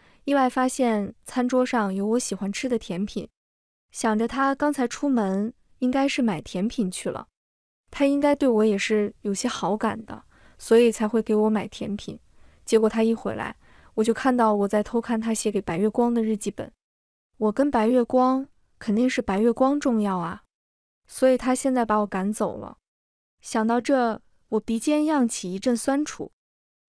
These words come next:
走就走，有什么了不起的？我是被他掳走的，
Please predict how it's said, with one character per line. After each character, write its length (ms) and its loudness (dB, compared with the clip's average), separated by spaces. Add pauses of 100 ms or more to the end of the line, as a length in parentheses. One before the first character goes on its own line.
走 340 0
就 180 -2
走， 380 -2 (680)
有 200 2
什 160 -2
么 100 2
了 220 0
不 100 -6
起 240 -6
的？ 260 -8 (680)
我 160 4
是 140 0
被 140 0
他 180 -2
掳 220 0
走 300 -2
的， 300 -14